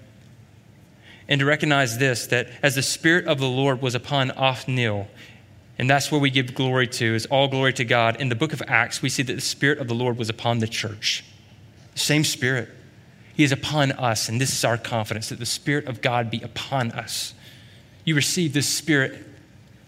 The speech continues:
when you were saved. The Spirit acted first in you, woke you up, and you repented and trusted in God. The Spirit has been there. Trust in the work of the Holy Spirit every day of your life.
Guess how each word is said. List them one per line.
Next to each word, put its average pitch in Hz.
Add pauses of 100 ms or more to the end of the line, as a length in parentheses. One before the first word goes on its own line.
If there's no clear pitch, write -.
(180)
when 135
you 156
were 123
saved. 123 (840)
The 147
Spirit 175
acted 139
first -
in 160
you, 151
woke 170
you 170
up, 151
and 139
you 156
repented 151
and 131
trusted - (200)
in 127
God. 131
The 123
Spirit 175
has 131
been 185
there. 120 (880)
Trust -
in 139
the 131
work 131
of 113
the 120
Holy 117
Spirit 117
every 120
day 110
of 117
your 110
life. -